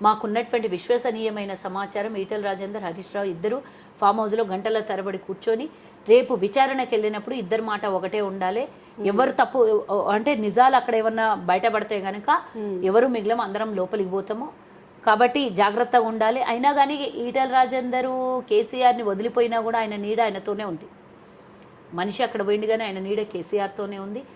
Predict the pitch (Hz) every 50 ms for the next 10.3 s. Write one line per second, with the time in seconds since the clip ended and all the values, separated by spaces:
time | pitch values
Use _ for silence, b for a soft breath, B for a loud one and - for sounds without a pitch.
0 | B B B B - 190 190 196 196 220 208 196 208 226 240 233 233 233 247 247
1 | 240 233 233 226 226 226 226 226 226 226 - 254 254 254 240 - B B B B
2 | B B - - 214 220 226 226 226 254 240 220 - 220 226 262 240 202 240 247
3 | 240 240 240 240 220 - - - - - 185 190 226 233 220 202 196 190 185 185
4 | 185 185 185 185 - 226 226 214 247 247 233 226 226 220 208 226 220 208 214 208
5 | 208 196 202 208 214 214 208 214 202 - - 214 208 202 202 202 190 - 208 185
6 | 196 190 202 220 214 220 208 196 185 180 190 190 190 190 185 185 185 214 240 233
7 | B B B B B B B - 226 262 240 247 254 233 226 226 220 196 208 202
8 | 214 208 277 277 - 233 196 190 190 233 233 233 220 - 220 208 - 233 226 220
9 | 220 214 202 202 196 196 202 190 - 190 180 - 214 196 185 190 185 175 - 214
10 | 202 196 208 202 - -